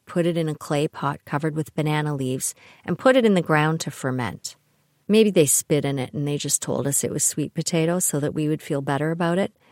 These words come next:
But even so, their water is not safe for people who aren't local. I kind of trusted that Alex wouldn't mislead us into drinking something that would make us sick, so I drank the stuff. I forget what it's called. Abe would know. They didn't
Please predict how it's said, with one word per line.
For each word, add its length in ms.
But 140
even 260
so, 440
their 140
water 380
is 160
not 260
safe 320
for 180
people 360
who 120
aren't 280
local. 520
I 80
kind 320
of 100
trusted 520
that 160
Alex 440
wouldn't 280
mislead 500
us 180
into 240
drinking 420
something 340
that 120
would 140
make 220
us 120
sick, 440
so 220
I 120
drank 520
the 80
stuff. 540
I 60
forget 320
what 100
it's 160
called. 460
Abe 260
would 140
know. 280
They 180
didn't 460